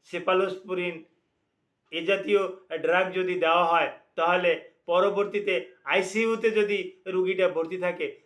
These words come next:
তাহলে আইসিইউতে ডক্টরের দেওয়ার আর কিছু আর অবশিষ্ট রইল না, যার পরিপ্রেক্ষিতে আইসিইউতে ওই রুগীটা কিন্তু ওই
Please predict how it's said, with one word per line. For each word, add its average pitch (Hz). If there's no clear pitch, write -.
তাহলে 170
আইসিইউতে 180
ডক্টরের 165
দেওয়ার 165
আর 170
কিছু 165
আর 151
অবশিষ্ট 185
রইল 175
না, 123
যার 165
পরিপ্রেক্ষিতে 190
আইসিইউতে 175
ওই 156
রুগীটা 160
কিন্তু 151
ওই 131